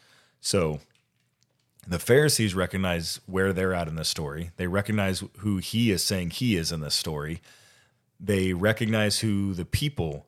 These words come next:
say he is. And even still, they are so power hungry that instead of, like, when faced with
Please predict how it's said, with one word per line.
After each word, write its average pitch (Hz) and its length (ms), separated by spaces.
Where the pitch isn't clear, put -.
say 85 560
he 85 360
is. 76 380
And 90 420
even 123 440
still, 82 720
they 104 120
are 87 100
so 113 800
power 87 460
hungry 73 480
that 95 180
instead 104 580
of, 90 480
like, 92 200
when 90 140
faced 110 520
with 95 420